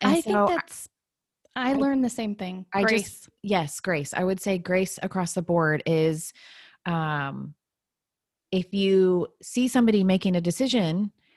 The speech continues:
Speaker 1: that you question, instead of our first reaction judging them, we just need to say, "Well, that just makes sense to them, and that's what works for their family. It doesn't make it right or wrong. It's just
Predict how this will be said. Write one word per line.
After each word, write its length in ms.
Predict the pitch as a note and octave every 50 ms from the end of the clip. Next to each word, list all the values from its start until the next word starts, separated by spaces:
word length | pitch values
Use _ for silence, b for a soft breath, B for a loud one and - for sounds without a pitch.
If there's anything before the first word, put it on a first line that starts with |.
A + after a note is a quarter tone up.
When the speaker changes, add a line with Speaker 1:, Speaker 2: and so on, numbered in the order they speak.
| _ _ -
Speaker 1:
that 480 | F#3+ F3+ G3 F#3+ F#3 F3+ F3 E3+ - -
you 360 | F#3+ E3+ F#3 G3+ G#3 G#3+ G#3+
question, 840 | G3+ - - - C#4 D4+ - - - D#3 C#3+ C#3+ D#3 G3+ B3 A#3+ - _ _ _ _ _ _ _ _ _ _ _ _ _ _ _ _ _ -
instead 380 | G#3+ G#3+ - - - A#3 A3 A3
of 280 | G#3+ G#3 G3 F#3+ - - -
our 160 | F#3+ F#3+ F#3+
first 320 | F3 - A3 A3 G#3+ -
reaction 760 | G#3 G3+ G3+ G#3 G#3 G#3 - - F#3+ F3+ F3 F3 F3 F3 E3+ -
judging 380 | G#3+ A3+ C#4 B3 C#4 A#3+ F#3+
them, 360 | E3 D#3 D#3 D3+ D3+ D3+ D3+ -
we 120 | G3 G#3+
just 220 | G#3 B3+ C4 - -
need 100 | B3+ A#3+
to 80 | A#3 A3+
say, 300 | - - A3 G#3 G#3 G3 - _ _ _ _
"Well, 160 | - B3+ C4 B3+ -
that 140 | C4+ C4
just 180 | - C#4 C4 -
makes 400 | B3 A#3+ A3+ - - - - - _ -
sense 300 | - D#4 G4 G4+ - -
to 80 | A#3+ F3
them, 180 | D#3 D3 D3+
and 120 | D3+ D#3 F3+
that's 200 | G3 G#3 - -
what 120 | A#3+ -
works 260 | A3+ A3+ A3 - -
for 140 | - A3+ G#3+
their 160 | G#3+ G#3 G#3
family. 640 | - - A#3 D4 E4+ B3 D#3 C#3+ C#3 C3 C3 C3+ - _ -
It 80 | G#3
doesn't 280 | A#3+ A#3 A3+ A#3+ - -
make 200 | G#3+ G3+ G3 G#3
it 100 | - -
right 200 | F#3+ F3+ F#3 F3+
or 100 | E3+ E3
wrong. 640 | D#3+ F3+ G3 G#3+ F#3+ E3 D3+ C#3+ D3 D3 C#3+ - _ _ _ -
It's 180 | G3+ - -
just 300 | - - A#3 A3+ - -